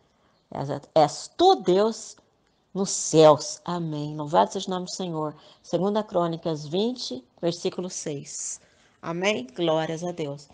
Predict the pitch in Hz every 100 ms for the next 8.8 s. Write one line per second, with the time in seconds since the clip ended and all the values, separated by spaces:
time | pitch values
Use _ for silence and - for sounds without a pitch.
0 | - 196 233 220 139 - _ _ _ _
1 | _ _ _ _ _ _ - - - 156
2 | 147 143 143 135 147 170 160 139 139 143
3 | 139 147 147 156 147 151 156 147 156 160
4 | 170 143 123 143 _ _ _ _ _ 165
5 | 160 - 175 160 151 156 202 - _ _
6 | _ _ 190 180 175 - 185 185 208 233
7 | 220 190 165 160 180 262 - _ 180 185
8 | 185 180 180 226 254 196 139